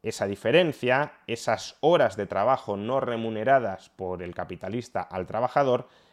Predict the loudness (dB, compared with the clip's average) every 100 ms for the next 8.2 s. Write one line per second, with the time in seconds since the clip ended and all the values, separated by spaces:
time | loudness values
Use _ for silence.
0 | _ -6 -2 -2 -2 -2 -2 -2 0 0
1 | 0 -4 _ -14 -2 4 6 8 6 4
2 | -12 -4 2 2 2 -2 -4 -4 -8 -4
3 | -2 0 2 2 0 -8 -10 -12 -6 -6
4 | -2 -2 0 0 0 2 2 0 -8 -8
5 | -4 2 2 2 -2 -2 -2 -2 -4 -6
6 | -6 -4 -4 -4 -4 -4 -4 -4 -2 -2
7 | -6 -18 -2 0 2 0 -4 -8 -10 -14
8 | -16 -20